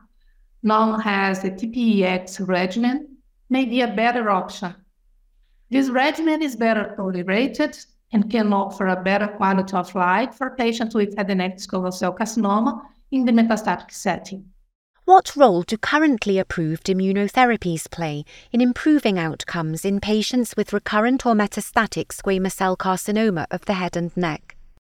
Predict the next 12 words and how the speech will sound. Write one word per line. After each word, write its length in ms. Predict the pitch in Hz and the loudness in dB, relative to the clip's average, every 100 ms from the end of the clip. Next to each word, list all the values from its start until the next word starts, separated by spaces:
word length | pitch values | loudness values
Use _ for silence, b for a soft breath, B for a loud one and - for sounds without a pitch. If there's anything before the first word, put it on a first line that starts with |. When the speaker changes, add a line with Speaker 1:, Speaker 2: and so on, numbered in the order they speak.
| _ _ _ _ 339 | _ _ _ _ 2
Speaker 1:
Currently 460 | 359 330 320 247 | 4 2 2 2
approved 480 | 226 226 240 233 214 | 2 2 0 0 2
immunotherapies 1080 | 202 196 190 185 - 208 214 208 214 185 175 | 2 2 2 0 0 2 2 2 0 -2 -2
such 340 | - 196 - | -2 -2 -2
as 580 | 202 185 185 185 180 - | 0 2 2 0 -2 -4
pembrolizumab 960 | 202 190 180 208 233 226 196 196 202 190 | -2 0 0 0 0 2 2 2 2 0
and 180 | 185 | -2
nivolumab 640 | 185 185 180 170 180 208 - - _ _ _ _ _ | -2 -4 -2 0 0 -2 -8 -20 _ _ _ _ _
play 200 | 233 240 | 0 2
a 160 | 254 - | 2 -2
crucial 540 | - 302 285 269 233 196 | -2 0 0 0 0 0
role 640 | 190 185 214 254 - - | 2 2 2 -2 -8 -18